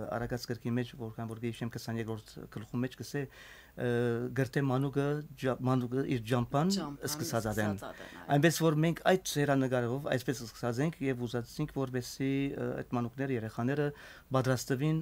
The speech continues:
Speaker 1: ավելի լավ ապագայի նկատմամբ, ը, թասերակված բանացանի ջամփով։
Speaker 2: Այո, այո։ Մանկական, ը, հայդակիրը, գիտեք, ը,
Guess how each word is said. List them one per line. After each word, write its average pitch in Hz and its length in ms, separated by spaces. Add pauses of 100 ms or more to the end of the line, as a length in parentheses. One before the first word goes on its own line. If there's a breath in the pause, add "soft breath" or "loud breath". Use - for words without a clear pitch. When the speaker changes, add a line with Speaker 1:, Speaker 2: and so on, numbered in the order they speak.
Speaker 1:
ավելի 131 380
լավ 151 340
ապագայի 120 600
նկատմամբ, 131 640 (460 soft breath)
ը, 127 160 (1300)
թասերակված 143 760 (540)
բանացանի 135 500
ջամփով։ 135 340
Speaker 2:
Այո, 165 140 (300)
այո։ 165 320
Մանկական, 247 580
ը, 214 220
հայդակիրը, 214 600
գիտեք, 240 400
ը, 208 160